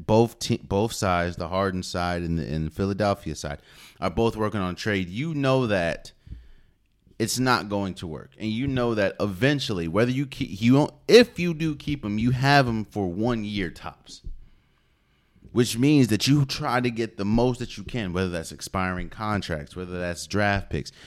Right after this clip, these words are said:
You try to get as much as you can get. Because if you play him this year,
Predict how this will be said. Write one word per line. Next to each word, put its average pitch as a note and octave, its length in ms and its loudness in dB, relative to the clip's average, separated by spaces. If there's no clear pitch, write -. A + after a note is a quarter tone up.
You B2+ 240 2
try B2+ 220 0
to A#2 80 0
get A#2 140 2
as G2 160 0
much G#2+ 200 2
as F#2+ 120 -6
you G2 80 -4
can F2+ 180 -12
get. D#2 260 -12
Because C3 460 0
if C3 260 2
you F#3 140 -2
play A3 340 4
him A#2+ 260 2
this E2 280 -8
year, C#2+ 260 -12